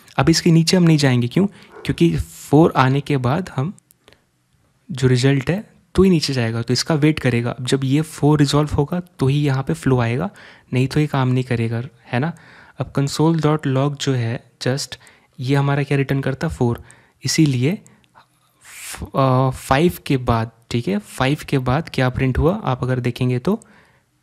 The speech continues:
सिक्स हुआ, क्योंकि ये सिक्स है, इसके नीचे नहीं जाएगा। क्यों? क्योंकि ये asynchronous है, राइट? So basically ये async, क्यों? क्योंकि हमने await कीवर्ड, अ, कीवर्ड यूज़ किया, इसीलिए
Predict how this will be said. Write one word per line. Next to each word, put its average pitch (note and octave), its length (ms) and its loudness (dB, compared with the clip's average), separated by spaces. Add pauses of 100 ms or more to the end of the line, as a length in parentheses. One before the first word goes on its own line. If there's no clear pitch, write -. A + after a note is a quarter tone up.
सिक्स - 460 -4
हुआ, B2+ 300 0 (140)
क्योंकि C3 220 -4
ये C3 220 0
सिक्स - 380 -2
है, G3 160 0 (380)
इसके C3+ 260 0
नीचे C3+ 320 4
नहीं D#3+ 120 6
जाएगा। B2+ 440 0 (420)
क्यों? F#3 260 0
क्योंकि C#3+ 280 -2
ये C#3+ 100 2
asynchronous B2+ 640 0
है, A#2+ 120 -8 (360)
राइट? F3 200 -6 (420)
So - 80 -4
basically C3+ 480 0
ये D#3 240 -2
async, C#3 380 -2 (240)
क्यों? F3+ 200 0
क्योंकि C#3+ 220 -2
हमने C3+ 260 0
await C#3 200 0
कीवर्ड, D3 240 4
अ, - 720 -6
कीवर्ड C3+ 320 2
यूज़ C3+ 200 0
किया, D#3+ 200 0 (440)
इसीलिए C#3+ 460 -2